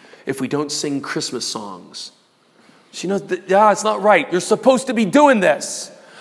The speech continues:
You're supposed to have this in front of your mind and your heart all the time. She's right. But you see, there's something else here. There is a moral leap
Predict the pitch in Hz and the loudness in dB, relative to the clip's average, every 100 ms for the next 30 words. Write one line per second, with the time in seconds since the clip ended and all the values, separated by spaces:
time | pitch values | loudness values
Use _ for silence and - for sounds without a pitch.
0 | - 214 226 233 269 285 277 294 277 277 | -2 2 4 6 6 6 6 6 4 0
1 | 269 247 285 285 254 254 277 269 240 220 | -2 2 2 2 2 4 4 4 2 0
2 | 190 262 254 - 240 269 302 - 277 262 | 0 2 2 2 0 2 2 -2 -2 0
3 | 240 156 113 - - - _ _ _ _ | 0 -2 -6 -14 -20 -20 _ _ _ _
4 | - - 123 143 120 - - - _ _ | -14 -6 0 0 -2 -10 -20 -20 _ _
5 | _ _ _ _ _ _ _ _ - - | _ _ _ _ _ _ _ _ -20 -20
6 | - - - 180 180 - 208 196 - 233 | -20 -12 -6 -2 -2 -2 0 -2 0 -4
7 | - 165 160 170 - 117 92 - _ _ | -2 -4 -2 -4 -6 -8 -10 -16 _ _
8 | _ _ _ _ _ _ _ _ _ _ | _ _ _ _ _ _ _ _ _ _
9 | 160 180 196 214 214 175 - 165 151 143 | -2 -2 0 -2 -2 -6 -8 -8 -6 -6
10 | 143 151 170 165 135 110 90 - - _ | -6 -4 -2 -2 -4 -6 -10 -18 -20 _
11 | _ _ _ _ _ 117 123 120 - | _ _ _ _ _ -10 -8 -8 -12